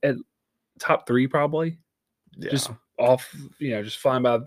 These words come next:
Speaker 1: the cusp here.
Speaker 2: Yeah, I think it's definitely, like, top three. You know, Iron Man, I think Tobey Maguire, but I think after we get into that, like,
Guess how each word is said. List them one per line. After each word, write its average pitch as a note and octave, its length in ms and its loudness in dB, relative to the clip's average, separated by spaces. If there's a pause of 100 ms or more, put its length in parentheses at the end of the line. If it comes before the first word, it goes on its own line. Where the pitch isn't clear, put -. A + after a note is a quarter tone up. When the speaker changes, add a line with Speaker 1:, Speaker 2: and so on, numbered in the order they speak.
(120)
Speaker 1:
the B2+ 80 -6
cusp - 360 -2
here. C3+ 300 -2
Speaker 2:
Yeah, G3+ 420 4 (100)
I D#3+ 60 4
think E3 240 6
it's - 140 0
definitely, G#2+ 420 2
like, F#2+ 420 2 (760)
top - 380 0
three. A2 480 2 (560)
You G#2+ 100 0
know, G#2 220 2
Iron A2 320 4
Man, A2 640 4
I - 60 -2
think G2+ 340 0 (360)
Tobey G#2+ 300 4
Maguire, G#2 480 6
but G#2 320 6
I A2 80 0
think - 300 -2
after A#2 220 6
we A#2 100 6
get A2 140 6
into G#2 160 0
that, G2+ 200 4
like, - 200 -8